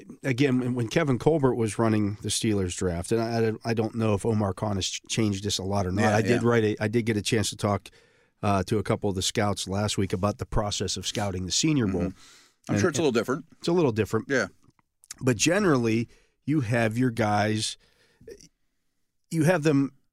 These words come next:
Speaker 1: your first round grades,
Speaker 2: Mm-hmm.
Speaker 1: your, you know, second, you know, what, how-,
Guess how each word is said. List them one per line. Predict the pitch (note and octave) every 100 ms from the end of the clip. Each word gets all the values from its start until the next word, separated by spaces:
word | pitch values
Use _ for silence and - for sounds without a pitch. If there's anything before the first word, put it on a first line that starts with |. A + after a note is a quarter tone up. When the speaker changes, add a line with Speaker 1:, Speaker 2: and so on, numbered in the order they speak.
| _ _
Speaker 1:
your | D3+
first | C3 D#3 D3 C#3
round | B2+ B2
grades, | A#2+ A#2+ A#2+ A2 - - G#2
Speaker 2:
Mm-hmm. | G#2
Speaker 1:
your, | A#2 A#2+ A#2 A2+ A2 G#2 G#2+ - -
you | A#2+
know, | G2
second, | F2 C#3 B2+ A#2+ A2
you | G#2+
know, | F2+
what, | A#2+
how-, | C3+ C3+